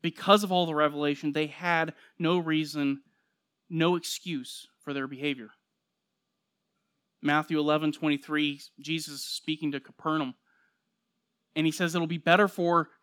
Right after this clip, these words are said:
Sodom and Gomorrah than for you, because you've seen all the revelation.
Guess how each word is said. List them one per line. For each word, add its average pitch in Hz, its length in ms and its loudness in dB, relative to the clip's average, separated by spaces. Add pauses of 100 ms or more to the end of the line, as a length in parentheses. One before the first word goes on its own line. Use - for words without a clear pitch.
(440)
Sodom 190 500 0
and 160 140 0
Gomorrah 147 520 -4 (160)
than 147 220 -2
for 139 140 -12
you, 127 300 -6 (1000)
because 165 380 -2
you've 180 340 2
seen 170 480 0
all 151 240 -2
the 147 100 -8
revelation. 127 680 -8